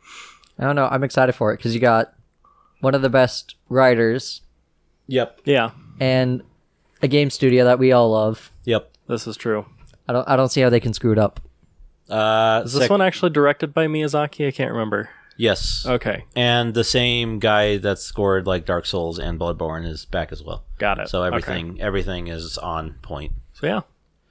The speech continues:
Speaker 3: seems very interesting. I'm, I'm excited about that
Speaker 1: I
Speaker 3: one.
Speaker 1: just
Speaker 2: Also, there's something that we'll, we'll talk about the game in a minute.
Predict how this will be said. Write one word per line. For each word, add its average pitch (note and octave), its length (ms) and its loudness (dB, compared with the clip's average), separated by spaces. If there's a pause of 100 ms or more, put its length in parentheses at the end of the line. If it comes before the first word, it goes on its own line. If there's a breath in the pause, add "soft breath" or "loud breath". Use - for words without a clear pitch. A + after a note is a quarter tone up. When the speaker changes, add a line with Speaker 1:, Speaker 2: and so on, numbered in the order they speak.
(200 soft breath)
Speaker 3:
seems D3+ 340 -2
very C#3 240 2
interesting. A#2+ 380 -4
I'm, A2+ 100 -2
I'm B2 380 -4
excited F#2+ 480 -4
about - 200 -8
that - 140 -6
Speaker 1:
I - 80 -8
Speaker 3:
one. - 60 -2
Speaker 1:
just C3+ 80 2
Speaker 2:
Also, D#3+ 300 2
there's D3 180 0
something D3+ 360 -2
that C3+ 260 -6
we'll, C3+ 240 -2
we'll C3+ 140 -4
talk C3 200 0
about A#2 240 -4
the G2+ 80 -10
game G2 380 -8
in F#2 80 -10
a F2+ 60 -6
minute. F2+ 280 -8